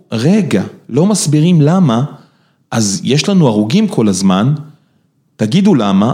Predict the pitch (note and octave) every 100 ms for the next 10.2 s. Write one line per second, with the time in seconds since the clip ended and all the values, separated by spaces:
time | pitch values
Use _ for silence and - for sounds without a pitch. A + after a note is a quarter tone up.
0 | - C3 - A#2+ C3 D#3+ D#3+ D#3 D#3 G#3+
1 | D#3+ G2 G#2 F3 D#3 F3+ F3 D3+ - C#3+
2 | C3+ C3+ C#3+ B2 - - C3+ G#2 F#2 -
3 | _ - A2 C3+ C#3+ B2 - C#3 A#2+ -
4 | B2+ G#2 F2+ - - - - - A#2 A2
5 | A2 A2 - A#2 E3 E3 A#2 B2+ B2+ C3+
6 | C3 A2+ - G#2+ C3+ B2 - A#2+ - E3+
7 | C#3+ F2+ - - - A#2+ C3+ D3 E3 -
8 | B2 C#3 G#2+ G#2+ B2+ G#2+ A2+ A#2 A#2 A2
9 | - G#2 B2 A#2+ G#2+ G2 A2+ G#2+ G2+ F#2
10 | F2+